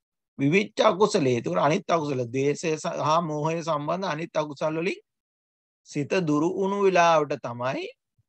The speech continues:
ධ්‍යාන පහළ වෙන්නේ. ධ්‍යාන පහළ වෙන්නේ. ඉතින් ඒක තමයි දැන් කාමරාග පටික තමයි එහෙමනම් ධ්‍යාන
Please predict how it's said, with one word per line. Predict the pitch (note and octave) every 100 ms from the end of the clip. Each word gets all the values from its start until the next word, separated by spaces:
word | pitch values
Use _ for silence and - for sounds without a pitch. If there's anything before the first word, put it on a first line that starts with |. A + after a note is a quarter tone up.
| _ _ _ _ -
ධ්‍යාන | C3 C#3 C#3+ C#3+ D3 E3 G#3
පහළ | G#3 E3 D#3 -
වෙන්නේ. | - G#3 - B2+ _ _ _ _
ධ්‍යාන | - C#3 D3
පහළ | D#3 E3 C#3+
වෙන්නේ. | C3 A#2+ G#2 _
ඉතින් | - C3 B2
ඒක | A#2+ G#2+ D3
තමයි | C3 C3+ B2
දැන් | A#2 A2
කාමරාග | - A2+ A#2+ C#3+ - D#3+ -
පටික | E3 C#3 C#3+
තමයි | D3+ D#3 F3+
එහෙමනම් | D3 D3 F3 F3+
ධ්‍යාන | C#3+ C#3+ D#3